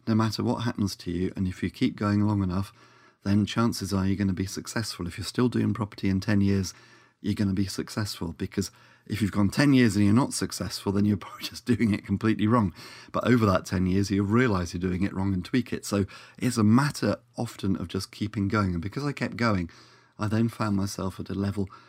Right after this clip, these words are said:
which I would never, ever have anticipated. So I was buying portfolios. Remember,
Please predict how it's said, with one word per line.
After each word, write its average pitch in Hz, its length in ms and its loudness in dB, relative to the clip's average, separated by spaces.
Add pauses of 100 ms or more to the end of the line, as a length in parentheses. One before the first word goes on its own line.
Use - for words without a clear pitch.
(160)
which - 200 -6
I 104 80 -6
would 101 220 -4
never, 117 580 0
ever 113 200 0
have 90 200 -2
anticipated. 98 720 -4
So - 140 -4
I 143 40 2
was 131 100 -2
buying 127 300 0
portfolios. 120 560 -2
Remember, 98 320 0